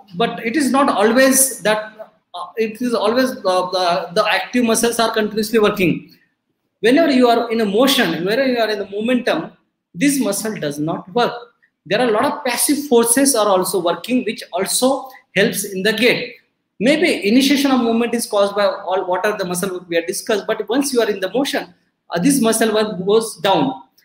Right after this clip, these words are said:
Remember our, one of the basic principle or purpose of the, um, gait that reduce energy expenditure. Because in walking, our body doesn't wa-,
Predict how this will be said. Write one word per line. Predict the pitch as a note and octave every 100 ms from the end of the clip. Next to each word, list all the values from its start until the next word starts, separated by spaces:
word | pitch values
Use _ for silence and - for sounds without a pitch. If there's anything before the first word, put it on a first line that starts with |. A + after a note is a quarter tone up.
| _
Remember | B3+ C#4 C#4+ C4+
our, | A#3+ A3+
one | A3+
of | A3+
the | A#3
basic | G#3+ A3 - -
principle | A3 G#3+ G#3+ A3
or | G3 F#3+
purpose | G3 F#3+ A3 G#3+
of | G3 F#3 F3+
the, | G3+
um, | F#3 E3 D3+ D#3
gait | D3+ A#3 -
that | G#3 G#3+ F#3+
reduce | F#3+ B3
energy | F3+ E3+ E3+
expenditure. | G3+ - D#4 C#4 F3+ E3 - - _ _ _ -
Because | G#3+ - D4+ A#3+ -
in | G3+ G#3
walking, | G#3 G#3 B3 C4+ - - _ F3
our | G3+
body | F#3 G#3 A#3+ B3+
doesn't | F#3+ G#3 F#3+
wa-, | F#3+ G#3 G#3 F3+